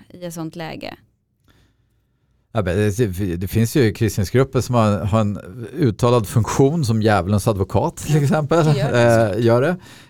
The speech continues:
Speaker 2: det. Eh, som kritiskt granskar egentligen allt man gör. Men det, det är väl snarare ett teoretiskt uttryck, skulle jag vilja säga, för det här.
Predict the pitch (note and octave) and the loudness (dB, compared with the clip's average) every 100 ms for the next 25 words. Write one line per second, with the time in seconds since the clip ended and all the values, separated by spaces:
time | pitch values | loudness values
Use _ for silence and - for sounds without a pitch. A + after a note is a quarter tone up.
0 | - G#2 G2+ G2 G2 A#2 G2 G2+ G#2 A2+ | -4 0 2 2 0 -2 -2 -2 0 -2
1 | G2 G2+ F2+ E2 A#2+ A#2+ B2+ A2+ G#2 A#2 | 0 0 0 -4 -6 -4 -4 -4 -4 -2
2 | G#2+ G#2+ A2+ A2+ A#2 A#2 - - - - | 0 2 0 0 -2 -4 -14 -20 -14 -8
3 | F#2+ F2+ A#2 _ _ - - - - _ | -8 -10 -18 _ _ -20 -20 -20 -20 _
4 | _ _ _ _ D#2+ G2 A#2 G2 G#2 - | _ _ _ _ _ _ -8 -4 -4 -2
5 | A2+ G2 F#2 G#2 - F#2+ F#2+ - G#2 - | 0 0 -2 -6 -2 0 0 -4 -8 -8
6 | F#2+ - F#2 - G2+ F2+ - - - E2+ | -8 -4 -6 -4 -6 -6 -6 -6 -6 -10